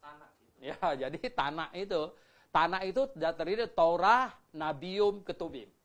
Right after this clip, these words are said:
Speaker 1: Hmm.
Speaker 2: Nah, Tanakh itu. Jadi
Speaker 1: Ya.
Speaker 2: tiga kelompok kitab inilah yang menulis tentang aku.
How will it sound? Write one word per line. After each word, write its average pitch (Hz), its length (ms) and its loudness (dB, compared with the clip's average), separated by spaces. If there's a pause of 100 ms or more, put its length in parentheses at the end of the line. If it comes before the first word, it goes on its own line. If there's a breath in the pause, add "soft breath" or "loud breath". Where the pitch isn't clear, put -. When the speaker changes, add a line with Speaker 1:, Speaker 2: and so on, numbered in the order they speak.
(160)
Speaker 1:
Hmm. 151 400 -20
Speaker 2:
Nah, 160 420 -4
Tanakh 165 380 -8
itu. 151 160 -8
Jadi 143 260 -8
Speaker 1:
Ya. 240 140 -14
Speaker 2:
tiga 254 540 2 (260)
kelompok 240 480 -2
kitab 214 340 -4
inilah 269 380 -4
yang 196 240 -2
menulis 180 320 -6
tentang 160 320 -6
aku. 143 320 -6